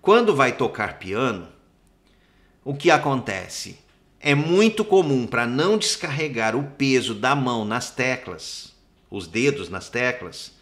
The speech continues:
manter o ombro erguido, contração no pescoço. A musculatura do pescoço contrai e o ombro levanta. Aí, enquanto tá mande-, mantendo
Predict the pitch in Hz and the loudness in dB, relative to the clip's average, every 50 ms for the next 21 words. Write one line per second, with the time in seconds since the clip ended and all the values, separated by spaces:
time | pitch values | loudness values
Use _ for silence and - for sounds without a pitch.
0 | _ _ _ _ _ _ _ _ _ _ - 156 170 175 175 - 131 123 123 139 | _ _ _ _ _ _ _ _ _ _ -4 -2 0 0 0 0 0 0 0 0
1 | 135 135 135 135 127 147 156 147 143 165 180 165 113 92 92 - - _ _ _ | 0 0 0 0 0 0 -2 -2 -4 -4 -4 -4 -4 -4 -8 -14 -18 _ _ _
2 | - 120 113 110 - 117 117 - - - 131 131 135 135 139 143 143 147 151 147 | -6 -4 -4 -2 -2 -4 -2 -2 -2 -2 0 0 0 0 0 -2 -2 -4 -4 -6
3 | - - - 160 151 123 - - - - - - _ _ _ _ _ - - - | -6 -6 -4 -2 0 0 0 -2 -4 -6 -10 -16 _ _ _ _ _ -20 -20 -20
4 | - - 110 120 160 196 - - 208 190 175 151 135 156 147 135 131 117 123 - | -6 -2 2 4 4 4 4 4 6 6 6 6 6 4 4 2 2 2 0 -2
5 | 123 120 113 - - 117 110 101 - 117 - - 104 104 98 90 - 98 104 110 | -2 -4 -4 -4 -4 -4 -4 -2 -2 -4 -4 -4 -4 -4 -4 -4 -2 2 4 6
6 | 127 170 208 208 175 147 139 139 143 147 156 170 185 180 170 185 151 117 98 - | 6 6 4 4 6 6 4 4 2 0 -2 -2 -2 -2 0 -2 -2 -2 -2 -6
7 | 92 85 - - _ _ _ _ _ _ _ _ - 143 175 202 214 208 214 196 | -10 -14 -14 -16 _ _ _ _ _ _ _ _ -2 2 4 4 4 4 6 6
8 | 226 269 277 269 233 - 214 190 180 180 170 165 143 131 139 139 135 143 143 151 | 6 6 6 4 2 2 2 4 4 4 4 4 2 2 0 0 0 0 0 2
9 | 151 143 143 147 131 123 110 104 95 95 92 - | 2 2 2 2 0 2 0 -2 -4 -8 -12 -14